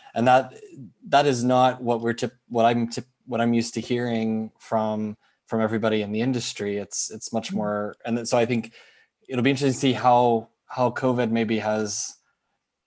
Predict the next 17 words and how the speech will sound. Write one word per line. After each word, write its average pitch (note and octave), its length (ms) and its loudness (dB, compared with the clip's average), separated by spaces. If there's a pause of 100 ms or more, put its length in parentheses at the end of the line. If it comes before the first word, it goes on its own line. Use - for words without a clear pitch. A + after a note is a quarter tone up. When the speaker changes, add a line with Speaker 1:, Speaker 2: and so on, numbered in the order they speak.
(200)
Speaker 1:
planted B2+ 400 0
ideas A2+ 720 2
or, G#2 640 -2 (920)
um, G#2 680 -2 (100)
or A2+ 140 -6
made A2 340 2
people A2+ 240 -6
more G#2+ 120 -2
comfortable G#2+ 840 -4 (120)
or, G2+ 340 -10
or G#2 320 -14 (400)
interested C3+ 500 -2
in G#2+ 80 -6
pursuing A2 480 -2
these G#2 180 -6
sorts G#2 240 -8
of, G2+ 320 -12